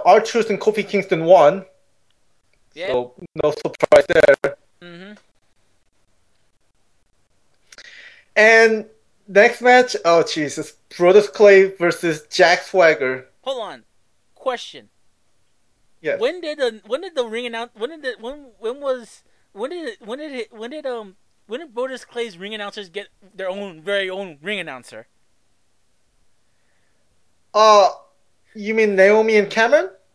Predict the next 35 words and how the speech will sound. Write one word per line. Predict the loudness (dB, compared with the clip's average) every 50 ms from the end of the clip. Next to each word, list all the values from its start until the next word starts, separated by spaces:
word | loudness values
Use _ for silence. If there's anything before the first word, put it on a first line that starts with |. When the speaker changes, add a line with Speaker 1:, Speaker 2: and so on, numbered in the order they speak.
| _ _
Speaker 2:
No, | -6 -6 -4
no. | -2 -4 -6 -6 -10 _ _ _ _
They, | -4 -2 -2 -4 -6 _ -12
apparently | -12 -10 _ -10 -8 -8 -10 -12 -14 -8
they're, | -6 -6 -6 -6 -10 _ _
they, | -6 -6 -6 -6 -10 -12 _
they | -10 -8
have | -6 -6 -8 -8
their | -6 -6 -6
own | -6 -6 -8
announcers | -10 -10 -12 -12 -12 -16 -20 _
for | -14 -14 -10
them. | -8 -8 -8 -8 -10 _ _ _ -20 _ -20 -20 -20 _ _ _ _ _ _ _ _ _ _ _ _ _ _ _ _ _ _ _ _ _ _ _ _ _ _ _ _
Speaker 1:
What? | _ -12 0 2 4 6 8 8 6 4 2 -2 -10
When? | -2 2 6 8 8 6 6 2 -4 -10 -16 -20 _ _ _ _ _ _ _ _ _ _ _ _
Speaker 2:
<laughs> | -12 -12 -12 _ _ -20 _ -20 _ _ -12 -12 -12 -12 -14 -16
Apparently | -12 -10 -10 -10 -10 -10 -12 -14
on | -12 -12
this | -14 -16 -14
show, | -12 -12 -10 -8
like, | -8 -10 -10
apparently, | -10 -12 -12 -12 -12 -12 -8
like, | -8 -8 -8 -10 _ _ _ _ _
"Introducing | -12 -12 -10 -10 -12 -12 -10 -8 -8 -8 -8 -10 -12 -12 -4
the, | -4 -4 -4 -4 _ _
the, | -4 -4 -4 -4 -8 _ _ _ _ _ _ _ _ -8
introducing | -8 -6 -6 -8 -8 -8 -8 -8 -8 -8 -4
the | -4 -4 -6
Funkettes," | _ -8 -8 -8 -6 -4 -2 -2 -2 -2 -4 _ _ -14
and | -14 -12
then | -12 -12
they, | -10 -12 -12
they, | -12 -12 -12 -12 -10
they | -10 -12
introduce | -12 -12 -14 -14 -14 -16 -16 -18